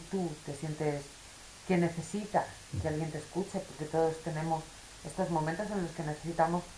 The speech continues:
hay momentos en los que necesitamos una introspección y hay momentos en los que necesitamos conversar con amigos,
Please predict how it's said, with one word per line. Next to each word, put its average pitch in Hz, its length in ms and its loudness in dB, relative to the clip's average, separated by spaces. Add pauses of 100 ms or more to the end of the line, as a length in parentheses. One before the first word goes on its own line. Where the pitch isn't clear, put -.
(220)
hay 208 100 6
momentos 226 380 2
en 240 100 2
los 185 100 -4
que 185 100 0
necesitamos 180 600 4
una 185 160 4
introspección 233 680 2
y 277 40 0
hay 220 120 2
momentos 175 380 0
en 226 120 0
los 190 100 -4
que 190 100 -2
necesitamos 170 720 4 (480)
conversar 190 440 4
con 190 140 2
amigos, 165 440 2